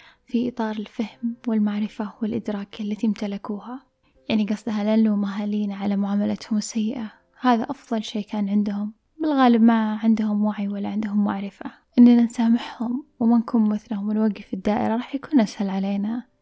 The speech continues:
حتى لو أخذ منا وقت إننا نسامحهم، لكن بيكون أسهل علينا. وعلى فكرة، لويز مرت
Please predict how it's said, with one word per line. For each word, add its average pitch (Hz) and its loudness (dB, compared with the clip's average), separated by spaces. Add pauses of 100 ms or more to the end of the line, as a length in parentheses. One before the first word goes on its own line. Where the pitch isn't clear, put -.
حتى 247 2
لو 220 4
أخذ 208 0
منا 208 6
وقت 208 -2
إننا 202 0
نسامحهم، 196 -6 (200)
لكن 226 2
بيكون 220 0 (120)
أسهل 208 -8
علينا. 208 -8 (300)
وعلى 233 8
فكرة، 214 -2 (500)
لويز 247 10
مرت 233 6